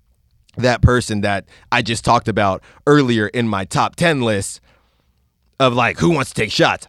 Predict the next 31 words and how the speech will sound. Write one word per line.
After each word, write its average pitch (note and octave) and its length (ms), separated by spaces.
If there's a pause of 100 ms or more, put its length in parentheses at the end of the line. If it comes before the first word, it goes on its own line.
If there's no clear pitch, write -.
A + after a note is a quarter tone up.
But D3+ 240
I'll G#3 160
take, - 320
I'll - 140
fall A3+ 300
on F#3 80
that C3 140
sword. A#2 440
I G#3+ 160
will A#3 140
fall F#3+ 200
on F#3+ 60
that E3+ 100
sword E3+ 300
every D#3+ 260
time. C3 480 (180)
Now, D3+ 200
I'm C#3+ 80
a C#3+ 40
little C#3+ 240
annoyed A3+ 440
because D3 240
I C#3 100
only C#3+ 180
got C3 200
about B2+ 180
a A2 60
shot D#3 180
and A#2 100
a A2 40
half C#4+ 420